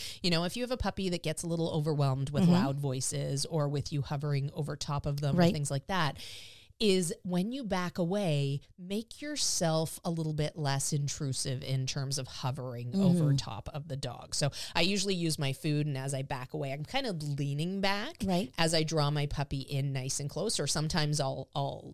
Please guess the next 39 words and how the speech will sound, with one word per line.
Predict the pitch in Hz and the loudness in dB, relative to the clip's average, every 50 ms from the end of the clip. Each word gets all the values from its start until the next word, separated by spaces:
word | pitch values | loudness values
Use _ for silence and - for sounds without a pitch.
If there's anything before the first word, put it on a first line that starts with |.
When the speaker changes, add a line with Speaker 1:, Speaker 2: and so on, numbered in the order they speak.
| - - | -14 -10
Speaker 1:
kneel | 156 165 156 151 147 143 | -6 0 2 2 2 2
down | 139 139 131 135 165 196 | 0 -4 -4 -2 -2 0
at | 208 180 - | -2 0 0
that | 220 196 202 - | 0 0 0 -2
point | - 233 208 208 220 202 208 | -2 -2 2 4 6 6 6
so | 196 202 | 6 6
Speaker 2:
Mm-hmm. | 170 | 6
Speaker 1:
that | 160 151 | 6 6
I | 147 | 4
can | 143 160 | 4 2
draw | 147 151 143 131 139 | 0 0 0 0 0
my | 147 147 | -2 -2
puppy | - - 147 - 139 143 | -2 -2 -2 -2 0 4
in | 143 | 6
Speaker 2:
Right, | 143 139 | 8 8
Speaker 1:
nice | 139 143 - | 6 6 6
and | 208 185 160 | 6 6 8
close | 151 147 147 | 6 6 4
Speaker 2:
yes. | - | 2
Speaker 1:
without | 156 143 143 139 - - | 0 0 0 0 -2 -2
hovering | - 135 139 147 139 139 139 | -4 -2 -2 0 0 0 -2
over | 135 131 123 | -2 -4 -4
top | - 131 147 - | -2 -2 -2 -2
of | 214 233 | -4 -6
them. | 277 349 - - - - - - - - - | -6 -8 -8 -8 -8 -8 -8 -10 -10 -6 -2
'Cause | 269 254 254 | 0 0 0
a | |
lot | 247 240 247 240 320 - | 0 -2 -2 -2 -2 -4
of | 440 453 - | -4 -4 -6
the | 466 | -8
times, | - - - 175 156 143 135 135 131 135 139 143 143 - - _ _ _ - | -6 -2 0 2 4 4 4 2 2 2 0 0 -2 -4 -6 _ _ _ -4
if | 196 185 - | -4 -2 0
we | 202 208 | 0 -2
draw | 170 196 202 233 | 0 0 -2 -2
our | 381 453 403 | -2 -4 -2
puppies | - - 202 - - 202 190 170 170 | -2 -2 -2 -2 0 0 0 0 2
in | - 170 165 165 165 156 | 2 2 4 4 4 2
super | 143 - - - 170 156 - 170 151 | 2 0 0 0 -2 -2 -2 -4 -4
close | - - 160 143 143 151 - | -2 -2 0 0 0 0 -2